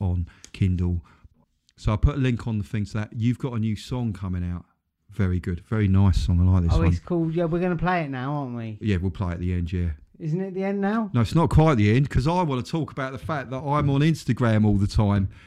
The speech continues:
Speaker 1: doing the Modern Art is Rubbish page. So,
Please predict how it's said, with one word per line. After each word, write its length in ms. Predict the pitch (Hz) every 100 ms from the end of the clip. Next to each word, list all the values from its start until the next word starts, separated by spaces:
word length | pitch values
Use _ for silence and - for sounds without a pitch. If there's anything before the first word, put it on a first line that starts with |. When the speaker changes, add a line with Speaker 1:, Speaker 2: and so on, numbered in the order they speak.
| _ -
Speaker 1:
doing 160 | 131
the 80 | 123
Modern 260 | 147 131 135
Art 220 | 135 127
is 100 | 110
Rubbish 460 | 135 151 127 -
page. 440 | - 104 95 92 - - - -
So, 540 | - - 156 110 151